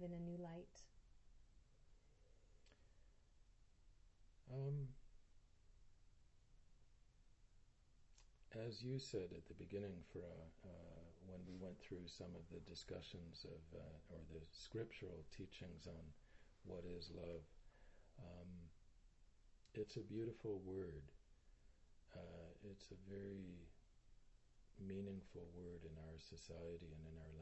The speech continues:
Speaker 2: language. Um, and so I think that thinking about love as something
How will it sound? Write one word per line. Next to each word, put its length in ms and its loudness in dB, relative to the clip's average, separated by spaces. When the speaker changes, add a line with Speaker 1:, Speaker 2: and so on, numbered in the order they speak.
Speaker 2:
language. 440 0
Um, 320 -2
and 160 -2
so 160 2
I 40 4
think 220 2
that 160 4
thinking 380 4
about 360 2
love 260 4
as 80 -2
something 520 0